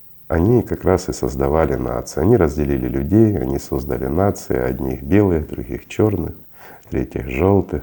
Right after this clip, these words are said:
Они назначили свои народы и были у них богами. И для многих они так и остались богами на сегодняшний день.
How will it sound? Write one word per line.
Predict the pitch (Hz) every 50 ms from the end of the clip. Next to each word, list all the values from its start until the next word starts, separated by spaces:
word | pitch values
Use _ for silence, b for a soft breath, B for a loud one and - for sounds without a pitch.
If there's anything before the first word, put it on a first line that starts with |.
| - -
Они | - 65 73
назначили | 71 69 69 69 - - 73 71 - - 60 62
свои | - - - 69 67 65
народы | 64 67 65 104 110 107 82 76
и | 73
были | 73 87 98 90 78
у |
них | 69 71 78 73
богами. | 69 64 64 - - 120 - 60 64 - 76
И | 82
для | 92 110 131
многих | 151 165 156 123 98 - -
они | 90 98
так | - - 76 - -
и | -
остались | - - - 85 85 76 69 67
богами | - 78 71 73 80 76 69 71
на | 69 69
сегодняшний | - - - - - - - - - - - - -
день. | - - -